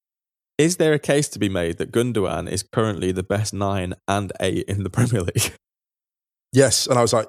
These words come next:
Speaker 2: "Absolutely, yeah, absolutely agree. He is."
Speaker 1: <laughs> I kinda said that a bit tongue in cheek, but, like, the position that he took up for his second goal, was it?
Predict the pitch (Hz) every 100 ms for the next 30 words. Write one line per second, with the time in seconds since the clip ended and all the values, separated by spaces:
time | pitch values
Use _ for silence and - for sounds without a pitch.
0 | - 120 - 123 120 110 117 104 - 123
1 | - 117 104 120 107 - - 113 101 -
2 | 143 156 180 170 156 120 82 117 120 -
3 | 123 107 92 139 101 - - 90 98 -
4 | 110 135 185 - 160 113 135 - 123 147
5 | - - 98 101 98 92 - - - -
6 | - - 123 127 180 175 196 196 202 208
7 | 220